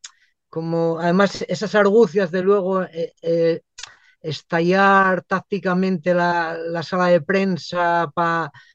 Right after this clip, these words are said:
sea, estas cosas que decía y que tiene herederos, ¿eh? También, eh, tiene una escuela ahí de,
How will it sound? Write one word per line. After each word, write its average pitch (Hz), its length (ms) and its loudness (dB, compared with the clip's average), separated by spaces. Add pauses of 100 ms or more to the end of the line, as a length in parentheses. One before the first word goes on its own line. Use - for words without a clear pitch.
(180)
sea, 185 180 -4
estas 185 240 -4
cosas 214 240 0
que 214 120 4
decía 202 600 0
y 175 100 0
que 170 240 -6 (240)
tiene 208 280 2
herederos, 202 520 2
¿eh? 208 120 -4
También, 202 340 -4
eh, 170 140 -4
tiene 170 180 -6
una 185 100 -2
escuela 190 380 0
ahí 202 180 2
de, 175 360 -2